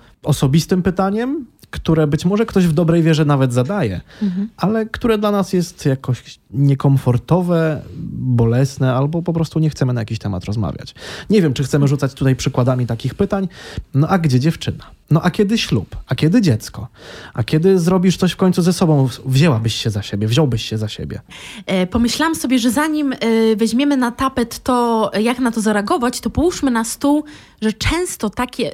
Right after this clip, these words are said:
Speaker 2: często, naprawdę spod-, podkreślmy to często, często, e, takie komunikaty są po prostu nietaktowne i mamy prawo, święte prawo powiedzieć na początku:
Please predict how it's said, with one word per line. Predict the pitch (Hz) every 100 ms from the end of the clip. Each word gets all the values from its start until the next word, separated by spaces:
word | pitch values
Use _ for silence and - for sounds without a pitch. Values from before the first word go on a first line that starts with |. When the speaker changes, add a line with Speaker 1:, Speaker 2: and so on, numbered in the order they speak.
| -
Speaker 2:
często, | 254 208 -
naprawdę | 190 185 233 202 180 202
spod-, | - 196 - - -
podkreślmy | 233 233 202 190
to | 170
często, | - 180 180 262 302 - - - - -
często, | 320 359 - 311 285 -
e, | 220 208
takie | 208 277 285
komunikaty | 262 254 247 269
są | 247 240
po | 226
prostu | 254 -
nietaktowne | 240 240 226 - - 202 170 165 165 - - -
i |
mamy | 208 233 240
prawo, | - 285 320 202 180 233 285 - - -
święte | - - 269 339 349
prawo | 339 220 185 185 202
powiedzieć | 247 220 233 202 269 285 -
na | 233
początku: | 233 233 220 202 - 277 311